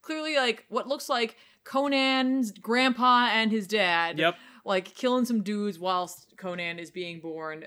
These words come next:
Speaker 1: to his, like, now dead mother, right?
Speaker 2: Mm-hmm.
Speaker 1: So then, like, Conan's like, "Screw you, wizard."
Speaker 2: Yeah.
Speaker 1: Like, 'cause, like,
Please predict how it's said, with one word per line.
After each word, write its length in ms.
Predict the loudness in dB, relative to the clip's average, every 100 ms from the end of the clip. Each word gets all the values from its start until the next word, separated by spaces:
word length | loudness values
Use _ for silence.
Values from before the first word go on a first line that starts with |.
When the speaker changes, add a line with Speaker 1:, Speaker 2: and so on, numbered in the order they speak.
| -12
Speaker 1:
to 200 | -8 -6
his, 340 | -6 -8 -10
like, 280 | -10 -10 -10
now 220 | -14 -12 -12
dead 240 | -14 -16
mother, 280 | -16 -18 -16
right? 240 | -6 -4 -4
Speaker 2:
Mm-hmm. 180 | -6 -12 _ _ _ _ _ -20 -20 _
Speaker 1:
So 460 | -6 2 4 2 2
then, 280 | 2 2 2
like, 340 | -2 -2 -6
Conan's 480 | -2 0 0 -2 -4
like, 380 | -2 -2 -2 -6 _
"Screw 280 | -16 -4 0
you, 180 | 0 0
wizard." 480 | -2 -2 0 -4 -6 _ -4
Speaker 2:
Yeah. 280 | 0 2 0
Speaker 1:
Like, 140 | -2
'cause, 160 | -4 -4
like, 180 | -6